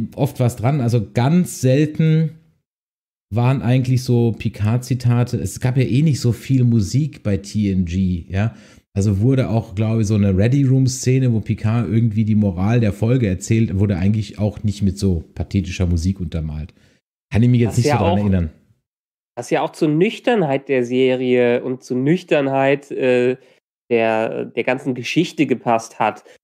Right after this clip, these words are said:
Speaker 2: Das war einfach nichts, was von viel Pathos gelebt hat. Natürlich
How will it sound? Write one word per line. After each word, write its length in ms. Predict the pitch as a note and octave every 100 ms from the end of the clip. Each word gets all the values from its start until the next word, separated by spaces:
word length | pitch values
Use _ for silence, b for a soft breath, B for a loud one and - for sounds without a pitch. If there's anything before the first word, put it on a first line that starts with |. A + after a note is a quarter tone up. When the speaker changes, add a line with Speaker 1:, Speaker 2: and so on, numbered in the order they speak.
| _
Speaker 2:
Das 140 | A#2
war 180 | C3+ D3
einfach 320 | E3+ D#3 C#3+
nichts, 460 | B2+ C3+ C3+ - -
was 180 | C3 -
von 160 | B2+ A#2+
viel 240 | C#3 B2
Pathos 500 | - D#3+ - C#3+ -
gelebt 380 | B2 A2+ A2 -
hat. 140 | -
Natürlich 720 | C#3 - E3+ E3 C#3 - _